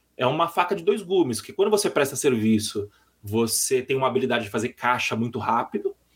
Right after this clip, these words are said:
é, só que o serviço tá diretamente atrelado à sua capacidade de trabalhar, à sua, à sua capacidade de sentar a bunda na cadeira e,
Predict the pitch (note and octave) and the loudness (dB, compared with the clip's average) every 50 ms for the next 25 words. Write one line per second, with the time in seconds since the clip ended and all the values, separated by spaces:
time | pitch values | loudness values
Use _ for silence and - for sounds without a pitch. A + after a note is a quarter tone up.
0 | _ _ _ _ _ _ _ - B2 A#2 A2+ A#2 A#2 A#2 A#2 A2+ A2 A2 G#2+ - | _ _ _ _ _ _ _ -2 0 2 2 2 2 2 0 2 2 0 0 0
1 | - - - - D#4+ D4 D#4 - - - A3+ A#3 C4 F4+ G4 G#4+ F#4 D#4 - D#4+ | -2 -2 0 2 2 2 2 0 -2 -2 -2 -2 0 -2 0 0 0 0 0 2
2 | E4 - F#4 - - G#3+ G3+ G3+ G3+ G3+ - G#3 G3 G3+ A3 A3+ - A#3 A3+ F#3 | 2 2 2 2 0 0 2 2 2 2 2 0 0 -2 -2 -2 -2 0 2 2
3 | D#3+ D#3+ E3+ F#3 F#3 A3 A#3 D4 D#4 - B3 A3 - A#3 - A3+ A3 - G#3 G3+ | 4 4 2 2 0 -2 -4 -4 -2 -2 -2 0 0 0 2 2 2 2 0 0
4 | - - - G4 G#4 G#4+ - D3 B2+ A2 G#2 - B2+ C3 B2 B2 - D#3 D3+ D3+ | 0 0 2 2 2 4 4 2 2 0 -2 -4 -4 -4 -4 -2 0 2 0 2
5 | - - - D#3+ C#3 C#3 C#3 C#3 C#3+ F3 G3+ F4 G4 F#4+ - - _ _ _ - | 2 0 0 2 2 2 0 0 0 0 0 2 0 0 -2 -6 _ _ _ 0
6 | - E3+ D3+ C#3+ - D3 D3+ D3+ E3 D#3+ D#3 D3+ D#3 - E3 - B2+ B2 B2 C#3 | 2 2 2 4 2 2 2 2 2 2 2 0 0 0 0 2 4 4 4 4
7 | D3+ F3 F#3+ - - - - E3+ F3 F#3+ G#3 A#3 E4+ E4+ | 2 0 -2 -4 -6 -8 -8 -6 -6 -6 -4 -4 -6 -6